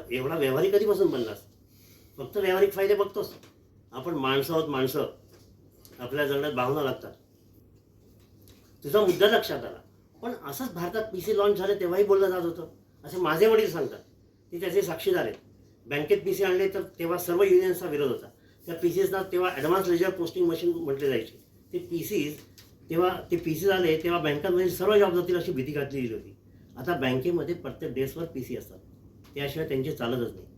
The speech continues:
कॉम्प्युटरमुळे बेकारी वाढली असं आता कोणी म्हणतच नाही. वेगळ्या प्रकारचे जॉब निर्माण झाले. प्रत्येक नवीन गोष्टीला आपण विरोध करतोच.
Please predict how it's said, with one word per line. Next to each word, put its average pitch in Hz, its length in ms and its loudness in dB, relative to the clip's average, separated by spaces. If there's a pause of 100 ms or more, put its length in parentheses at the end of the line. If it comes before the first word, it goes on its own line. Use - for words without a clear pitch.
(380)
कॉम्प्युटरमुळे 175 600 0
बेकारी 156 320 0
वाढली 147 280 -2
असं 156 200 -6
आता 147 160 -8
कोणी 143 240 -2
म्हणतच 131 380 -2
नाही. 90 120 -14 (640)
वेगळ्या 135 320 0
प्रकारचे 175 360 0
जॉब 147 200 0
निर्माण 127 260 0
झाले. - 220 -10 (480)
प्रत्येक 180 400 -10
नवीन 202 240 6
गोष्टीला 180 320 -2
आपण 196 160 -4
विरोध 175 220 0
करतोच. - 520 -4